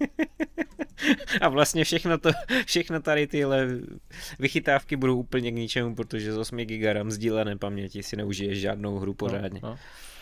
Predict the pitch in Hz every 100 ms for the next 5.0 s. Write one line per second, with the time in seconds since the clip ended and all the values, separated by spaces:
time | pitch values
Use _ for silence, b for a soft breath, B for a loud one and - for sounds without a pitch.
0 | B B 147 143 165 185 196 202 143 135
1 | 175 - - - 120 131 131 117 113 110
2 | 135 143 110 143 131 98 143 143 135 123
3 | 113 - 131 127 120 104 123 110 120 117
4 | 107 117 104 101 104 101 98 87 - 82